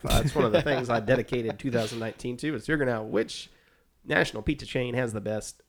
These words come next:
Speaker 1: delivery pizza. And so I've eaten some Papa John's, I've eaten some, um, Pizza Hut, Marco's, Domino's, and each one for a little while seems like it's really good.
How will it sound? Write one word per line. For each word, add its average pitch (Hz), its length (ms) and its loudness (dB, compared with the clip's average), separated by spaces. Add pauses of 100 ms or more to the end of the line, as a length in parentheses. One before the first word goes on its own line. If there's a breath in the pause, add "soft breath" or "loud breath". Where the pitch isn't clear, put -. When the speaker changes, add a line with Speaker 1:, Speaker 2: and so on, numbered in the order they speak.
Speaker 1:
delivery 101 420 -8
pizza. - 360 0 (420 soft breath)
And 147 100 0
so 127 200 4
I've 104 200 2
eaten 101 280 -6
some 98 240 -8
Papa 147 240 2
John's, 123 360 -2
I've 110 120 -6
eaten 95 180 -8
some, 95 380 -12 (440)
um, - 480 -10 (920)
Pizza 143 240 2
Hut, 131 280 0 (160)
Marco's, 123 800 0 (960)
Domino's, 127 720 4 (920)
and 110 140 -8
each 143 220 -2
one 180 200 4
for 120 120 0
a 110 60 2
little 139 160 2
while 123 160 4
seems 131 240 -4
like 123 140 -2
it's 131 140 -6
really 120 200 0
good. 139 460 0